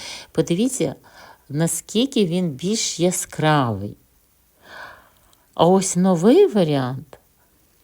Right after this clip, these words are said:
він надзвичайно виглядає елегантно,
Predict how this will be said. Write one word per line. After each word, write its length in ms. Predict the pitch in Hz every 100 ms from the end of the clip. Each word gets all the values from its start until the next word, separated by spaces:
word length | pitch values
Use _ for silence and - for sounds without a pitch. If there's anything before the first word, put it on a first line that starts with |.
| _ _ - _ _ _ 202
він 340 | 147 190 214
надзвичайно 1000 | 214 208 170 208 202 - 202 185 160 139
виглядає 680 | 131 147 139 131 139 131 -
елегантно, 1300 | 147 143 139 98 120 165 214 214 156 - 123 113